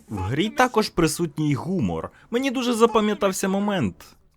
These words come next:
який мене розсмішив. Це коли ми відправились в поселення жестралів. Такі вони,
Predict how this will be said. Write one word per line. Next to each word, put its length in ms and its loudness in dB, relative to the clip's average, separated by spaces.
який 360 -4
мене 200 2
розсмішив. 760 -2
Це 140 -6
коли 300 -2
ми 160 0
відправились 760 2
в 60 -20
поселення 680 0
жестралів. 760 -4
Такі 340 -2
вони, 400 2